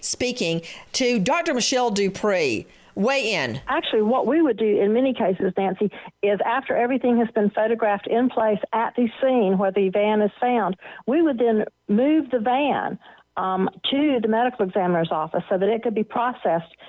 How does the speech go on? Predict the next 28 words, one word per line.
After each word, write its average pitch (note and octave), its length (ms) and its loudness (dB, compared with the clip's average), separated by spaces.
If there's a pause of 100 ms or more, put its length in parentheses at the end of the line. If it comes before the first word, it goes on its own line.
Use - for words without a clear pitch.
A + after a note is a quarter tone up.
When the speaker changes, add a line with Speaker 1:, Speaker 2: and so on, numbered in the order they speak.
(100)
Speaker 2:
in A#3 200 0
the A#3+ 80 0
garage A3+ 480 0 (100)
at G#3 220 0
the A3 160 0
M A3 120 2
E's G#3 240 2
office. G3 460 -2 (520)
Um, F3+ 280 0
you A3 240 2
still A#3+ 300 0
have G#3 180 -2
to - 80 -2
take F#3 240 0 (320)
so C#4 160 0
much A#3+ 200 0 (120)
time, F3+ 340 -2 (340)
um, F#3+ 200 -2
and G#3+ 160 2
it, - 160 -2
it B3+ 160 0
can C4+ 140 -2
take G3 240 -2
days, A3 460 0
actually, F#3 480 0
to F#3+ 120 -6
do A#3 220 0
that. D#3+ 220 -2